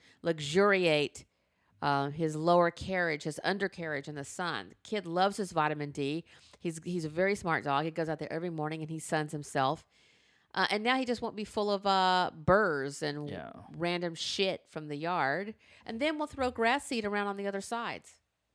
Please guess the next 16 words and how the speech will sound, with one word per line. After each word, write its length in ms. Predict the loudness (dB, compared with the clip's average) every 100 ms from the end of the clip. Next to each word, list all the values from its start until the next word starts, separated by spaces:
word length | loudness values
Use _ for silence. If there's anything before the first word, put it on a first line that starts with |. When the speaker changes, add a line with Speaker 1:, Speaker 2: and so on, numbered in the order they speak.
| _ _ 4
Speaker 1:
I 40 |
know 60 | 6
Speaker 2:
Yeah. 100 | 6
Speaker 1:
you 60 |
guys 240 | 6 2 2
are 60 |
so 260 | -6 0 2
<laughs> 0 |
excited 480 | 2 0 0 0 -4
about 200 | -6 -6
our, 160 | -10 -12 _ _ _ -14
our 60 | -10
yard. 420 | -8 -8 -10 -14 _ _ _ _ -20 -20 -20 -18 4
Um, 520 | 6 8 6 2 -10 _ -14
like, 180 | -12
"I 80 | -12